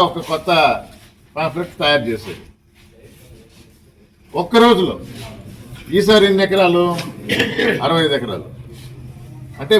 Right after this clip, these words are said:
ముందర రోజు లేని, ముందర రోజేమో ఇరవై నాలుగు ఎకరాలు, పక్క రోజేమో అరవై ఐదు ఎకరాలు. ఎందుకు పెట్టారు? ఏ కారణంతో పెట్టారు?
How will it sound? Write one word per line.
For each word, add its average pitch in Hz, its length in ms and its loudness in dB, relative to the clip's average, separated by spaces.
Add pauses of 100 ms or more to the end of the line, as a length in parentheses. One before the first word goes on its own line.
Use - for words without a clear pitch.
(120)
ముందర 190 340 4 (120)
రోజు 208 240 6 (100)
లేని, 185 340 2 (1800)
ముందర 165 300 0
రోజేమో 190 380 2 (120)
ఇరవై 196 200 4
నాలుగు 180 240 4
ఎకరాలు, 127 300 -6 (880)
పక్క - 160 2 (100)
రోజేమో 214 380 8 (960)
అరవై 240 260 8
ఐదు 170 140 2
ఎకరాలు. - 300 -10 (220)
ఎందుకు 208 260 0
పెట్టారు? 180 380 0 (1700)
ఏ 214 120 6
కారణంతో 196 460 2
పెట్టారు? 160 380 -2